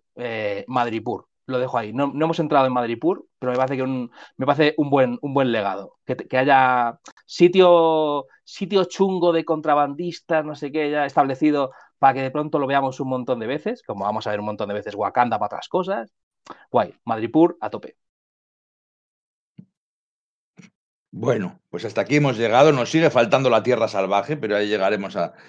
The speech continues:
Speaker 2: acabará saliendo la Tierra Salvaje. Así que, bueno, esto ha sido Marvel Age, ha sido la, la era Marvel de la televisión. Hasta aquí El Halcón y El Soldado de Invierno.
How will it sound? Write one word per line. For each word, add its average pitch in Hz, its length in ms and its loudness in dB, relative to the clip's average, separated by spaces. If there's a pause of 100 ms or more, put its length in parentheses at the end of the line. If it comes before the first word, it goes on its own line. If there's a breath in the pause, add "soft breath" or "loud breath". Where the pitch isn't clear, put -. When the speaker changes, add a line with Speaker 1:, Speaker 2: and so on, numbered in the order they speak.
(180 soft breath)
Speaker 2:
acabará 120 440 4
saliendo 120 400 2
la 104 80 2
Tierra 101 160 0
Salvaje. 120 560 0 (380 loud breath)
Así 110 360 0
que, 104 120 -2
bueno, 98 360 -4
esto 143 360 2
ha 131 40 6
sido 110 260 0
Marvel 87 380 0
Age, 143 400 2
ha - 100 -12
sido 98 180 -4
la, 95 220 0
la 92 160 2
era 113 140 6
Marvel 104 400 2
de 95 80 0
la 87 140 2
televisión. 107 720 2
Hasta - 240 -14
aquí 110 280 0
El 107 220 6
Halcón 107 420 0
y 101 40 -2
El 85 100 -2
Soldado 90 320 -4
de 92 60 -2
Invierno. 107 600 -2